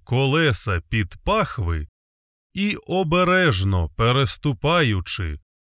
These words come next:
босими ногами, перевозив її королівську величність через Атлантичний океан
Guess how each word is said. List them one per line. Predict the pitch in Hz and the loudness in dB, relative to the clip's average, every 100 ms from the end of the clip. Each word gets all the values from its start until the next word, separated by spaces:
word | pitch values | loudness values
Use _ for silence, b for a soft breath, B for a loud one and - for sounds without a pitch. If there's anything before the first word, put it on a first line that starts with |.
| _ | _
босими | - 92 147 202 - - 151 139 127 | -6 0 2 2 0 0 0 2 2
ногами, | 110 98 87 131 170 110 85 78 - _ _ _ _ _ _ | 2 2 2 2 2 0 -2 -6 -12 _ _ _ _ _ _
перевозив | 120 120 131 127 110 92 95 - - | 2 4 4 4 2 4 0 -2 -8
її | 110 127 123 117 101 78 | -2 0 2 2 2 0
королівську | - 107 117 127 113 87 - - 95 | 0 2 2 2 2 0 -4 -4 -4
величність | 90 92 131 214 - 101 90 82 - - _ _ _ _ _ _ | 0 0 0 -2 -2 -2 -2 -2 -6 -18 _ _ _ _ _ _
через | - 110 107 104 90 - | -2 2 2 2 0 -2
Атлантичний | 120 - 107 101 92 120 220 208 - 170 165 151 | -2 0 -2 0 0 0 -2 -2 -4 -2 0 -2
океан | - 120 - 92 90 139 143 127 | -2 -2 0 0 2 2 2 -2